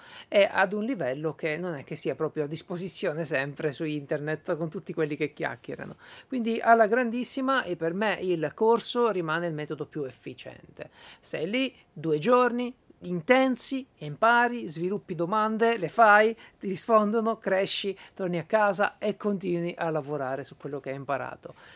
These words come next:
È il mio modo di vedere. Poi ci sono chiaramente tantissimi libri in argomenti specifici, forse ce n'è pure qualcuno sul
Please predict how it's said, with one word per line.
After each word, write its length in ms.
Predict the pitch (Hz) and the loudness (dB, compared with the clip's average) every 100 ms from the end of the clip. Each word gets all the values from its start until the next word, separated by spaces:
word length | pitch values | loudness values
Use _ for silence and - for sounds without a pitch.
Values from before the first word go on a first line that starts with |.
| - - | -20 -8
È 140 | - | 0
il 160 | 175 165 | 0 0
mio 180 | 165 151 | -4 -4
modo 220 | 151 143 | -6 -8
di 160 | 135 | -12
vedere. 420 | 131 120 123 120 147 | -10 -10 -8 -10 -6
Poi 240 | - 123 | -4 -4
ci 140 | - | -6
sono 260 | - 196 131 | -4 -4 -4
chiaramente 580 | 120 151 151 175 160 147 | -2 0 0 -2 -4 -6
tantissimi 640 | 135 135 147 - 120 120 | -8 -12 -12 -12 -10 -10
libri 400 | 123 135 147 302 320 | -8 -6 -6 -8 -8
in 200 | 151 139 | -6 -4
argomenti 440 | 120 135 139 127 | -4 -6 -8 -8
specifici, 760 | - - 135 135 127 175 254 269 _ - _ | -10 -10 -10 -10 -8 -6 -6 -10 _ -20 _
forse 320 | - 170 156 | -8 -6 -6
ce 140 | - | -8
n'è 100 | 147 | -10
pure 240 | - 165 156 | -6 -4 -2
qualcuno 420 | 139 - 160 131 | -4 -6 -10 -10
sul 160 | - | -10